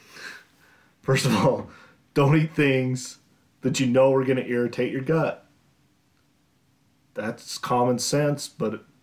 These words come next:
I mean, get serious about it. Stop eating things or drinking things that are gonna bother you. Start eating the texture diet.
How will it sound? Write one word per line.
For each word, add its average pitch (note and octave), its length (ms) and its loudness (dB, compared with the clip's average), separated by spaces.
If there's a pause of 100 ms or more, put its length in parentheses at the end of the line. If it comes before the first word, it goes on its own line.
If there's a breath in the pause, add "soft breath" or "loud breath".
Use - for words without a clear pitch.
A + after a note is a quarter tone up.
(460)
I - 20 -10
mean, G#2+ 380 -6
get A#2 180 -4
serious C#3+ 400 2
about G#2 340 -6
it. - 160 -10 (580)
Stop A2+ 340 -4
eating B2 300 0
things A#2 420 -2
or G#2 80 -6
drinking A#2 400 -4
things A2 260 -6
that A2 120 -6
are A2 80 -4
gonna G#2+ 160 -4
bother G#2+ 360 -6
you. G#2 220 -8 (880 soft breath)
Start B2+ 560 0
eating A#2 640 0 (100)
the A2+ 100 -4
texture A#2 400 -4
diet. G2+ 380 -12